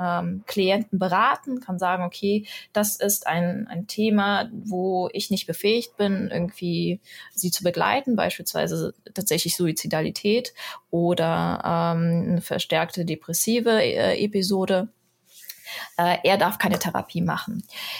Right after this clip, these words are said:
Der Psychiater ist verantwortlich für die Vergabe von, ähm, Psychopharmaka. In den meisten Fällen gibt es aber auch, ähm, Psychiater, die auch psychotherapeutisch arbeiten.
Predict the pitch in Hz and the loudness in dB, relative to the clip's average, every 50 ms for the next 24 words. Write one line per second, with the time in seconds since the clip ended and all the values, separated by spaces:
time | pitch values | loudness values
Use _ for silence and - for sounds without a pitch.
0 | - - - - 185 180 180 180 190 185 180 185 - 220 214 214 214 - - - | -12 -8 -2 2 2 4 4 4 4 2 2 0 0 0 2 2 2 2 0 0
1 | - 233 220 - - 226 233 - - - - - 185 - - 185 208 208 - 202 | 0 0 0 2 0 0 -2 -2 -4 -6 -4 -2 -2 0 0 0 0 0 0 0
2 | 202 202 208 202 196 208 - - - 208 190 196 208 - 170 160 170 160 170 185 | 0 0 2 0 0 0 0 -2 -2 0 0 0 -2 -2 -2 0 0 0 2 0
3 | 208 208 185 185 190 - - - 175 170 170 180 180 214 180 180 185 185 180 180 | 0 0 -2 -2 -4 -4 -4 -2 -2 0 0 -2 -2 -4 -6 -4 -4 -4 -4 -4
4 | 180 190 - - 190 - 170 175 - - - 233 247 254 254 - 254 - - - | -4 -4 -4 -4 -2 -2 -4 -2 0 0 0 0 0 -2 -2 -2 -4 -4 -4 -6
5 | - _ - - - - - - - _ - 208 208 208 208 202 196 185 180 185 | -10 _ -20 -20 -18 -18 -18 -18 -14 _ 2 4 6 6 6 6 6 4 4 4
6 | 202 208 - 214 220 - - 202 190 190 190 196 196 196 196 202 185 - - 196 | 4 2 2 2 0 0 0 0 2 2 4 4 2 2 2 0 -2 -2 -2 0
7 | - - 185 190 185 165 175 170 170 - - - - 180 180 180 180 185 180 196 | 0 0 0 2 2 2 2 0 -2 -4 -6 -6 -2 0 0 2 2 0 0 0
8 | - - 190 - 185 170 180 202 180 180 185 - - 175 180 - - - - 190 | 0 0 0 2 2 2 2 2 2 2 2 2 2 0 0 0 0 0 2 2
9 | - - - - 190 185 175 160 - - 156 160 160 160 170 165 - - - - | 0 -2 -4 -2 -2 0 -2 -2 -2 0 0 0 0 0 -2 -2 -4 -4 -4 -4
10 | 143 143 - - - - - _ - - - - 208 | -4 -4 -4 -6 -8 -8 -10 _ -12 -10 -10 -10 -12